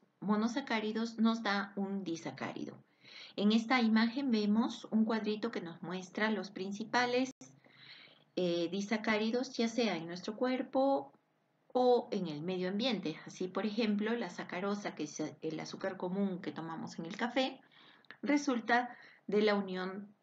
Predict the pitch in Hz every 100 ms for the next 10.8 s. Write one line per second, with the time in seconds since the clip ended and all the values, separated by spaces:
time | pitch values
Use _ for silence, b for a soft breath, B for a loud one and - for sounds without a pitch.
0 | - 151 165 156 151 147 151 170 185 190
1 | 190 185 220 247 247 240 247 254 B B
2 | B - 262 254 247 226 185 165 165 151
3 | - 175 170 185 180 - 185 - 240 220
4 | 202 220 233 B B B B B _ -
5 | 185 180 196 196 190 196 202 240 220 -
6 | 214 196 185 220 214 - 180 170 147 127
7 | 131 - - - B _ 262 277 269 -
8 | 220 240 - B B B _ 180 170 180
9 | 180 175 185 - 196 202 196 165 160 160
10 | - 147 147 - - - - -